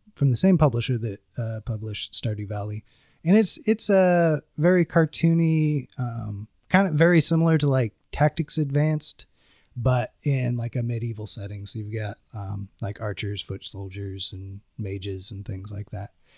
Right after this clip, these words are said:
And it's really solid. It's a fun game. It's really cheesy. Like, your, <laughs> one of your commanders, like, that leads your armies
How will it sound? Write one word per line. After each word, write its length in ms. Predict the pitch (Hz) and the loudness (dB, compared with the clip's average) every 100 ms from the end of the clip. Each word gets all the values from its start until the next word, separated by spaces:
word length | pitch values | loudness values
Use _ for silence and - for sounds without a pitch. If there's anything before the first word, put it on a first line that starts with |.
| _ - | _ 2
And 100 | 220 | 4
it's 100 | 180 | 6
really 220 | 208 226 | 6 6
solid. 400 | - 208 180 98 131 | 4 2 2 2 0
It's 160 | - | 2
a 80 | 147 | 2
fun 320 | - 160 156 | 2 2 4
game. 360 | 135 135 156 165 - _ _ | 4 4 4 2 -4 _ _
It's 120 | 110 | 2
really 260 | 143 156 120 | 4 4 2
cheesy. 560 | - 131 127 147 147 _ - | 2 2 2 2 0 _ -6
Like, 380 | 117 120 113 - | -2 -2 -4 -6
your, 320 | 139 131 127 - 127 | -4 0 2 0 -4
<laughs> 120 | - | -2
one 200 | 139 143 | 0 2
of 100 | 135 | 2
your 200 | 135 135 | 2 0
commanders, 840 | - 139 127 135 143 147 143 - | 2 0 2 4 4 4 2 -2
like, 240 | 113 113 107 - | -4 -6 -6 -4
that 200 | 113 - _ _ | -4 -4 _ _
leads 300 | 135 127 123 | -4 -2 -2
your 140 | 120 113 | -2 0
armies 400 | 127 147 147 | 2 2 0